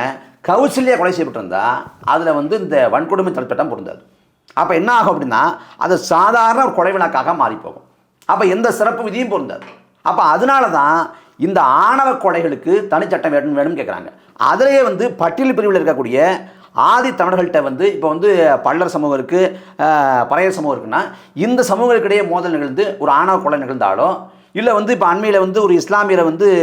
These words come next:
பட்டியல் பிரிவை சேர்ந்த சமூகத்தை சேர்ந்தவங்க கொலை செஞ்சாங்க, அதுக்கு வந்து ஆணவ கொலை சட்டம் இருந்தா மட்டும் தண்டி அந்த சரியா, சரியா இருக்க முடியும். இல்லைன்னா வன்கொடுமை தடுப்பு சட்டம் பொருந்தாது உங்களுக்கு.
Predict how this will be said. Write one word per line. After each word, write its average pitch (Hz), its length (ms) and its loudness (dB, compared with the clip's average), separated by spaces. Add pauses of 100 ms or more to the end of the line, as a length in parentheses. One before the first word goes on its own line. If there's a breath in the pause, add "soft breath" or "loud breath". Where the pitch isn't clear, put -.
(360)
பட்டியல் 165 280 -2
பிரிவை 185 200 2
சேர்ந்த 139 580 0 (140 loud breath)
சமூகத்தை 156 380 -4
சேர்ந்தவங்க 156 160 -2
கொலை 139 240 -4
செஞ்சாங்க, 80 340 -14 (280 loud breath)
அதுக்கு 208 400 0
வந்து 226 220 2
ஆணவ 226 340 2
கொலை 190 220 0 (500)
சட்டம் - 220 -4
இருந்தா 156 200 0
மட்டும் 143 200 -6
தண்டி 160 240 -2
அந்த 127 240 -2
சரியா, 156 240 0
சரியா 156 220 0
இருக்க 135 160 -4
முடியும். 98 260 -14 (220 soft breath)
இல்லைன்னா 226 220 2
வன்கொடுமை 233 360 0
தடுப்பு 190 120 -2
சட்டம் 190 180 -2
பொருந்தாது 208 280 -2
உங்களுக்கு. 110 280 -8